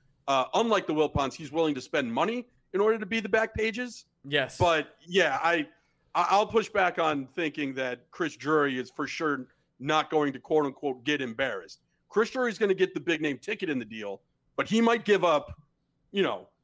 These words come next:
Speaker 1: a lot in order to get that big name
Speaker 2: I still
Speaker 1: ticket.
Speaker 2: don't, and I
Speaker 1: Like
Speaker 2: wanna get this out there right now, so, 'cause I know a lot of people asked this today. Do you think Lafreniere, Kakko, Fox move at all? No. The answer is no.
Speaker 1: No, I, I, I don't. I, but again, I, like, the, the element, the one element that doesn't tr-,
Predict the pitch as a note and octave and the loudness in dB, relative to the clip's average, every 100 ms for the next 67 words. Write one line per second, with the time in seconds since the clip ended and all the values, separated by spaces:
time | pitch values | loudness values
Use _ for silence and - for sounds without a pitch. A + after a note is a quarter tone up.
0 | _ F3 E3+ D#3+ F3+ D3 - - D#3+ D#3 | _ 2 4 4 4 2 -2 -2 2 4
1 | D#3 C#3 C3 C#3+ C#3+ C3 - B2+ B2 G3 | 4 0 -4 -4 -2 -4 -4 -4 0 2
2 | - B3 A#3 A3 F#3+ F#3 F3+ G3 F#3 F3 | 6 6 6 2 0 2 2 2 0 -2
3 | E3+ E3+ D#3+ D3+ D3 D3+ C#3 D3 C#3 B2+ | -2 -2 0 0 -2 -4 -6 -8 -10 -8
4 | C3+ C3+ C3 B2+ C3 B2 B2 B2 B2 A2+ | -4 -2 -2 -4 -6 -4 -2 -4 -8 -14
5 | B2 A#2+ A2+ C#3+ C#3+ C3+ C3 C3+ C#3 C3+ | -8 -8 -6 -8 -6 -6 -2 -4 -4 -8
6 | C3 C3+ C3 B2 C#3+ C3+ C3 B2+ A#2+ - | -4 -2 -4 -4 -4 -2 -2 -4 -6 -4
7 | C#3+ C3+ C3 C3 C3+ C#3 B2+ B2+ C3+ C3 | -2 -2 -4 -8 -8 -6 -4 -2 -4 -4
8 | B2 G#2 A#2 C3+ C3 C3 A#2 A2+ A2+ C#3+ | -8 -10 -10 -8 -8 -10 -14 -14 -4 0
9 | D3 G2 - - _ _ - C3+ C#3 B2+ | 2 0 -4 -20 _ _ -6 -4 -2 0
10 | B2+ - B2+ B2 B2 G2+ G2+ B2 C#3+ D3 | -2 0 -2 0 0 0 -2 0 2 2
11 | C3 C#3+ D3 F3 C3 A#2+ - _ _ _ | 0 0 2 2 0 -2 -4 _ _ _
12 | - A#2 F#2+ _ _ _ _ _ A#2+ D3+ | -10 -10 -10 _ _ _ _ _ -2 -2
13 | C3+ E3 F3+ G#3 A3 G#3+ - D#3+ A3 A3+ | 0 0 2 2 4 2 2 2 4 4
14 | G3+ F#3+ F3 D#3+ D#3+ C#3+ C#3 - | 2 2 -2 -2 -2 -2 -8 -6